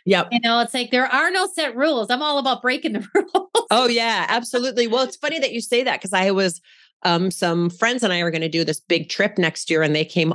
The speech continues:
Speaker 1: over so that we could plan it. And I was, I just bought my place that I'm in, and I was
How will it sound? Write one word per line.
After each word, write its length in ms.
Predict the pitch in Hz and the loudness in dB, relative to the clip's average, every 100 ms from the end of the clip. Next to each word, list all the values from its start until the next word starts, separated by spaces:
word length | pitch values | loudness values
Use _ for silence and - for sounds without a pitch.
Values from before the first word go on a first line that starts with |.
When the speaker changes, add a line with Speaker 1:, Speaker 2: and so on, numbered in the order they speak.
| - | 2
Speaker 1:
over 480 | 180 190 175 165 151 | 2 2 0 0 0
so 160 | - | 0
that 80 | 156 | 0
we 100 | 160 | 0
could 200 | 156 - | -2 -4
plan 340 | - 202 262 208 | 0 2 2 2
it. 200 | 165 - | 0 0
And 140 | 170 | 0
I 60 | 160 | 2
was, 300 | 156 147 - | 0 -2 -4
I 120 | 156 165 | -2 -2
just 200 | 170 - | -4 0
bought 220 | 156 160 | 0 2
my 100 | 170 | -2
place 320 | 160 165 165 | -2 0 0
that 120 | - 160 | 0 -2
I'm 140 | 156 | 0
in, 100 | 165 | 0
and 80 | 160 | 0
I 80 | 156 | -2
was 220 | 147 | -4